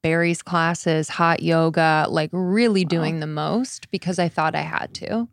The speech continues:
Speaker 2: Mm.
Speaker 1: in order to maintain, I don't even know what I was trying to maintain, just, like, a, a body that I liked. And, you know, I, I think also,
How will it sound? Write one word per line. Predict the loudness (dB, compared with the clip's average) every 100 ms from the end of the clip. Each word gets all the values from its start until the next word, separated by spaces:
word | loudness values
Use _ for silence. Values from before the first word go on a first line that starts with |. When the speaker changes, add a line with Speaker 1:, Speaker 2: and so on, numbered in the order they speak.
| -4
Speaker 2:
Mm. | -2 -2 -2
Speaker 1:
in | -2 0
order | 0 0
to | -2 -4 -2 -2 -2
maintain, | -4 -4 -6 -4 -4 -2 -4 -6 -6
I | -4
don't | -2
even | -2 -2
know | 0
what | 0
I | -4
was | -6
trying | -8 -8
to |
maintain, | -8 -8 -6 -6
just, | -4 -4 -2
like, | -2
a, | 0 -2 -4 -12 _ -16 -4
a | 0
body | 4 4 4
that | 2 2
I | 0
liked. | -2 -2 -6 -18 -18 -18 -18 -18 -18 -20 -20 _ 0
And, | 4 4 4 2 2 0 -4 -8 _ _ _ _ _ _ _ _ _ _ _ -4
you | 0 2
know, | 4 4 2 2
I, | 0 2
I | 0
think | 2 2 0
also, | 0 0 2 2 4 4